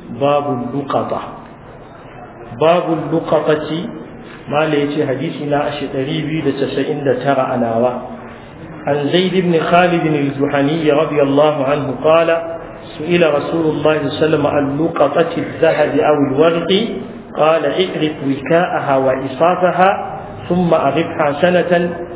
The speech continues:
فإن لم تعرف فاستنفقها، ولتكن وديعة عندك، فإن جاء طالبها يوما من الدهر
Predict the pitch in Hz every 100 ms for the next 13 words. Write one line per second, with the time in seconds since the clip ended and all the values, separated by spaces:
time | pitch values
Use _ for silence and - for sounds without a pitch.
0 | - - - 180 180 160 143 139 190 165
1 | 170 190 - - - - - 147 139 135
2 | 196 - 175 170 165 170 151 143 135 180
3 | - 156 143 139 170 156 165 170 151 135
4 | 175 170 175 185 - - - - - -
5 | - 156 - 165 165 165 190 202 180 180
6 | 170 165 190 175 156 160 156 175 196 170
7 | 160 151 147 - 180 170